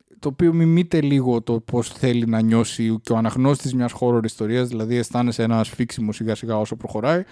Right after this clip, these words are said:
Παράλληλα όμως αναπτύσσει και τις δραματικές της, ε, ε, πλοκές, δηλαδή δεν είναι horror movie σε καμία περίπτωση, αλλά είναι με έναν τρόπο αρκετά τρομακτική. Ε, είναι μια από τις καλές ερμηνείες η Elizabeth Moss,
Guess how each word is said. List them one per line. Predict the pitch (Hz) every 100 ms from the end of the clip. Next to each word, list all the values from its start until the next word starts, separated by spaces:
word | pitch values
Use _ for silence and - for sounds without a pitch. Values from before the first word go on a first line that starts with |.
| - - _
Παράλληλα | - 143 147 156 147
όμως | 160 160 151 - _ _
αναπτύσσει | 131 131 123 - 156 - 151 139
και | 143 135
τις | - 127
δραματικές | 127 120 117 - - -
της, | - 117 - -
ε, | 107 104 104 - 147
ε, | 120 107
πλοκές, | - 113 - 120 117
δηλαδή | 123 117 123
δεν | 131
είναι | 135 135 127 110 104
horror | 123 117 110
movie | 110 110 110
σε | 104
καμία | 113 110 117
περίπτωση, | 107 104 - 113 196 - - _ _ _
αλλά | 139 151 151 151
είναι | 165 165
με | 147 151
έναν | 151
τρόπο | 127 151 147
αρκετά | 127 120 151 139 117
τρομακτική. | 110 113 110 - - 147 - - - - _ _ _
Ε, | 156 151 151 151 151 147 147 - -
είναι | - 180 233 247
μια | 233 247
από | 240 220 196 185
τις | 185 - - - - - - - _ _ - -
καλές | 139 143 160
ερμηνείες | 156 139 156 156
η | 151
Elizabeth | 156 151 139 143 143 135
Moss, | 156